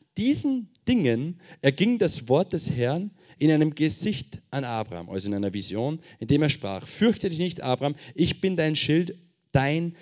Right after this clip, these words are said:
sehr großer Lohn.“ Da denkt man sich, na gut, der Abraham, kleiner Kleingläubiger, der hat ein bisschen gezweifelt, nur weil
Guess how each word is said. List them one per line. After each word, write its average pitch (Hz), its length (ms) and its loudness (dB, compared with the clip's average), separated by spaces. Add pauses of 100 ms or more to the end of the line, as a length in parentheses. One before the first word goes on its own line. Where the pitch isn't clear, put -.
sehr 156 500 4 (280)
großer 143 560 2 (240)
Lohn.“ 107 400 6 (1700)
Da 143 100 4
denkt 175 240 2
man 185 80 0
sich, 185 160 0
na 180 120 6
gut, 170 280 2
der 120 100 -4
Abraham, 143 680 -6
kleiner 113 360 -6
Kleingläubiger, 151 880 -2 (220)
der 135 80 2
hat 135 80 4
ein 127 80 -2
bisschen 160 260 -4
gezweifelt, 156 720 -4
nur 185 300 4
weil 143 280 -2